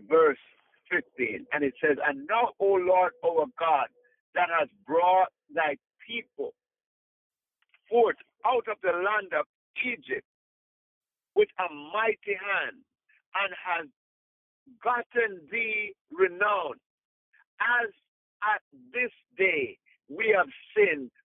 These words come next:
we have done wickedly." He reminded the Lord and said, "You are the one who brought me to the Seventh-day Adventist message."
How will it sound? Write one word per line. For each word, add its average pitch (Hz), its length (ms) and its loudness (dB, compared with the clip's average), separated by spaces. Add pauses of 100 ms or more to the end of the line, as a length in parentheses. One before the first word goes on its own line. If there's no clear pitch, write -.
we 190 320 -4
have 156 140 0 (120)
done 160 360 0 (260)
wickedly." 117 800 -6 (720)
He 220 180 -4
reminded 190 680 2
the 180 100 -2
Lord 175 320 2
and 165 260 -2
said, 160 160 0
"You 147 260 0
are 196 200 4
the 170 80 -2
one 165 540 0 (420)
who 170 260 -4
brought 185 340 2
me 170 160 -8
to 175 80 -8
the 160 120 -6 (160)
Seventh-day 160 320 -2
Adventist 156 640 -6
message." 147 480 -6